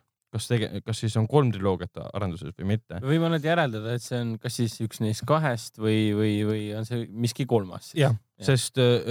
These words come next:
Speaker 1: nüüd hiljuti andis ju Disney teada kõikide Star Warsi filmide, või esimese Sa-, Star Warsi filmi triloogia siis kuupäevad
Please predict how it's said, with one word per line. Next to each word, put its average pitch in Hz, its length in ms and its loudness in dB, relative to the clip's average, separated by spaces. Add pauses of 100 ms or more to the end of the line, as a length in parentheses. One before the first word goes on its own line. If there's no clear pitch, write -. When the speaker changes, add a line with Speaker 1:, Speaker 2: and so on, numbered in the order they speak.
Speaker 1:
nüüd 120 160 4
hiljuti 139 380 4
andis 110 240 2
ju 110 80 2
Disney 127 280 2
teada 110 580 4
kõikide 110 520 2
Star 120 240 4
Warsi 107 240 0
filmide, 107 480 2
või 110 260 2
esimese 113 440 2
Sa-, 117 140 0
Star 107 240 0
Warsi 104 200 2
filmi 104 420 4
triloogia 107 460 2
siis 104 240 -4
kuupäevad 110 640 0